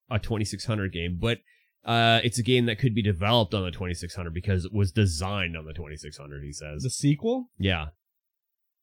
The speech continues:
Speaker 1: It's a game, it's a
Speaker 2: Interesting.
Speaker 1: gameplay that I've
Speaker 2: So
Speaker 1: had
Speaker 2: it's
Speaker 1: in
Speaker 2: eight
Speaker 1: my head for
Speaker 2: kilobits,
Speaker 1: years.
Speaker 2: uh, in size. <laughs>
Speaker 1: Yeah, yeah. And, uh, all these decades, and I want,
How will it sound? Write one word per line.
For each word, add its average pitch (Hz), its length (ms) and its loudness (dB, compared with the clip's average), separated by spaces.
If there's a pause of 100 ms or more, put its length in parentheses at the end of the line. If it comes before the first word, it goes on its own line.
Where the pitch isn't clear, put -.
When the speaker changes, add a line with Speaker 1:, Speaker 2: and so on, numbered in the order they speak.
(480)
Speaker 1:
It's 127 160 2
a 120 40 2
game, 139 300 8
it's - 80 2 (100)
a 147 40 8
Speaker 2:
Interesting. 139 300 8
Speaker 1:
gameplay 156 260 6
that 131 100 0
I've 123 80 4
Speaker 2:
So 143 80 6
Speaker 1:
had 120 80 8
Speaker 2:
it's 123 80 4
Speaker 1:
in 170 80 8
Speaker 2:
eight 175 60 12
Speaker 1:
my 190 100 6
head 113 300 8
for 107 80 4
Speaker 2:
kilobits, 104 100 4
Speaker 1:
years. 90 260 2
Speaker 2:
uh, 139 220 2
in 156 100 6
size. 117 680 -2
<laughs> - 60 -8
Speaker 1:
Yeah, 208 420 6
yeah. 127 280 2
And, 110 320 0
uh, 107 380 2 (120)
all 123 160 2
these 127 160 2
decades, 110 380 0
and 90 80 -8
I 90 80 -6
want, 90 240 -8